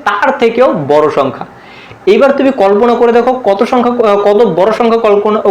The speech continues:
কল্পনা করতে পারো। তুমি একের পরে কোটি কোটি কোটি শূন্য বসাইলা, তারপরে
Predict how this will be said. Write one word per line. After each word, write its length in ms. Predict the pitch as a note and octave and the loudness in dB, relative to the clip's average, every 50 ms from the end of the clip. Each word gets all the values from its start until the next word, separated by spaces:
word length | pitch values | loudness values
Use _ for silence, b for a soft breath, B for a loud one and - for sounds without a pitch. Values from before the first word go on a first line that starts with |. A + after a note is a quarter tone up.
| G3+ G3 | 0 0
কল্পনা 260 | F#3+ F#3+ G3 G#3 G3 F#3+ | 0 0 0 0 0 0
করতে 140 | F#3+ F3+ F3+ F#3 | 0 0 0 -2
পারো। 120 | G3 G#3+ G#3 B B B B B | -2 -2 -4 B B B B B
তুমি 160 | G#3+ A3 A3+ G3 G3 | 2 2 2 2 0
একের 220 | G3 - B3+ B3 A#3+ B3+ | 0 0 0 0 2 2
পরে 140 | B3+ B3 B3+ B3+ B3+ B3+ | 2 0 0 0 0 0
কোটি 200 | C4 C4 C4 C4 B3 C4+ | 0 0 0 0 0 2
কোটি 180 | C4 B3 C4 A#3+ B3 | 2 2 2 0 0
কোটি 160 | B3 A#3+ B3 - - | 0 0 0 0 0
শূন্য 180 | G#3+ G3+ G3+ G3 E3 | 0 0 2 2 0
বসাইলা, 300 | E3 D#3 D#3+ D3 C3 B2 B2 - B B B B B - - E3+ | 0 0 0 0 -2 -2 -4 -6 B B B B B -8 -4 0
তারপরে 540 | F#3+ G#3+ A3 G#3 G#3 - G#3 A3 A#3 B3+ | 0 0 0 -2 -2 0 0 2 2 2